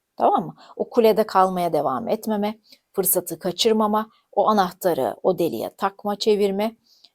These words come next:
gibi bir enerji ve yepyeni bir başlangıç geliyor. Ee, büyük bir coşku enerjisiyle birlikte sevgili arkadaşlar ki yine değnek geldi.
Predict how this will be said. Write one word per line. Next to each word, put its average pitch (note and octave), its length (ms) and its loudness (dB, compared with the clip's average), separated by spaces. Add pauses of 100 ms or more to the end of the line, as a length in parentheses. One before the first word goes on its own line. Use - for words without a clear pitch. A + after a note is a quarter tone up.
(140)
gibi A3+ 400 4 (260)
bir A#3 100 6
enerji F3+ 640 0 (180)
ve F3 80 0
yepyeni E3 560 -4
bir D#3 140 -6
başlangıç E3+ 760 -2
geliyor. E3 460 2 (380)
Ee, D#3 680 2
büyük G#3+ 420 -4
bir F3+ 380 0
coşku E3+ 440 0
enerjisiyle B2+ 640 -2
birlikte F#3 560 -4
sevgili C#3 580 -4
arkadaşlar G3 520 -2
ki G3 100 -4
yine F3 240 -2
değnek A2+ 380 -4
geldi. - 420 -10